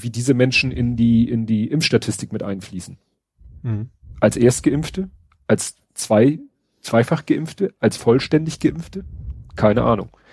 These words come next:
Speaker 1: Vielleicht
Speaker 2: Wahrscheinlich
Speaker 1: stecken,
Speaker 2: eher als
Speaker 1: vielleicht
Speaker 2: einmal. Also ich glaub, weil's, weil's so, so ein bürokratischer Akt ist, vermute ich eher, da gibt's nur, sondern
Speaker 1: Ja.
Speaker 2: man zählt das und fertig.
Speaker 1: Ja, die Frage ist,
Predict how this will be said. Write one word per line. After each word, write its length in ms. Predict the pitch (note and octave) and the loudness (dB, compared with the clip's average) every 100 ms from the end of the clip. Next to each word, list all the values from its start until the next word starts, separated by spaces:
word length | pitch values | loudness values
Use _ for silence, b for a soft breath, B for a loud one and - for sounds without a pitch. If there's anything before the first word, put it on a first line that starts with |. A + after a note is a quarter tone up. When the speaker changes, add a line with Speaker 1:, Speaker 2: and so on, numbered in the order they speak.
| b - | b -14
Speaker 1:
Vielleicht 300 | A#2 C3+ C3+ G#2 | -2 2 2 4
Speaker 2:
Wahrscheinlich 300 | A#2 C3+ C3+ | 2 0 -2
Speaker 1:
stecken, 140 | C#3 | 0
Speaker 2:
eher 140 | C3+ | 4
als 80 | B2+ | 6
Speaker 1:
vielleicht 180 | D#3 C#3 | 6 6
Speaker 2:
einmal. 280 | B2+ A#2 A#2+ | 4 2 2
Also 260 | A#2+ B2 | 2 2
ich 100 | C3+ | 0
glaub, 180 | D3+ C#3 | -2 2
weil's, 220 | C#3+ C3 - | 2 0 -2
weil's 380 | B2+ A#2+ B2 - | -2 0 -2 -2
so, 360 | C3 G#2+ C3 | -4 -4 -2
so 80 | A#2 | -2
ein 80 | A2+ | -2
bürokratischer 680 | A#2+ A#2+ - B2 C#3 - - | -2 -4 0 0 2 -2 -4
Akt 200 | C#3+ - | -4 -6
ist, 140 | B2+ | -8
vermute 300 | C3 A#2+ A#2+ | -4 -4 -6
ich 100 | - | -6
eher, 300 | - B2+ A2+ B B B _ | 0 2 2 B B B _
da 160 | A#2+ A2 | -4 -2
gibt's 280 | C3 - C3 | -2 -2 2
nur, 220 | G#2+ G2+ | 0 -2
sondern 540 | - - - A#2 A2+ | -10 -6 0 2 2
Speaker 1:
Ja. 60 | A#2 | 0
Speaker 2:
man 80 | A2 | 0
zählt 380 | - C#3 D3+ C3 | 2 2 2 0
das 160 | - | 0
und 180 | B2+ A2+ | -2 -4
fertig. 420 | - A#2+ - - _ _ C3+ | -4 -4 -6 -12 _ _ 0
Speaker 1:
Ja, 160 | C#3 - - | 0 0 2
die 80 | |
Frage 300 | A#2 C3 C#3 | 4 6 6
ist, 180 | C3+ - | 6 4